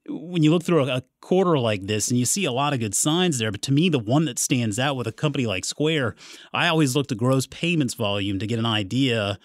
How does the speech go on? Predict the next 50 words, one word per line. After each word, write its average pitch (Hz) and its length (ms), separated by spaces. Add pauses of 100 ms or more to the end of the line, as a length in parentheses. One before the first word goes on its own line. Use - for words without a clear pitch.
(340)
as 147 120
to 151 80
how 170 180
healthy 165 380
the 131 80
business 131 400
is, 101 160
how 135 200
many 170 220
people 156 320
are 139 80
using 127 380
it, 95 120
what 113 200
is 147 140
that 131 180
volume 127 380
looking 151 340
like? 98 360 (320)
And, 139 280
and 160 180
for - 180
me, 151 520 (100)
I, 85 80 (140)
I'm 165 240
really 196 200
encouraged 202 460
here. 87 180
I 87 40
mean, 92 160
that 131 260 (160)
gross 139 260
payments 160 320
volume 135 340
was 107 120
up 127 140
twenty-nine 135 480
percent 123 340
from 123 160
a - 20
year 101 200
ago, 95 340 (420)
uh, 101 200
to 107 100
twenty-two 165 380
and 160 80
a 143 40
half 147 280
billion 143 320
dollars. 92 480